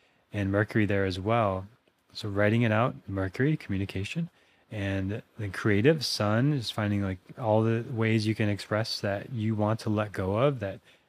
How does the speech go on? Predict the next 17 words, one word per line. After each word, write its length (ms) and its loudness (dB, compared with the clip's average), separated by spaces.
are 140 2
no 120 4
longer 320 2
serving. 420 -4
And 500 0
the 300 0
sort 240 0
of 260 -2
definitive 520 2
action 540 0
of 120 0
the 60 -4
sun 240 -2
as 140 0
well, 280 4
of 240 -2
dis-, 300 -8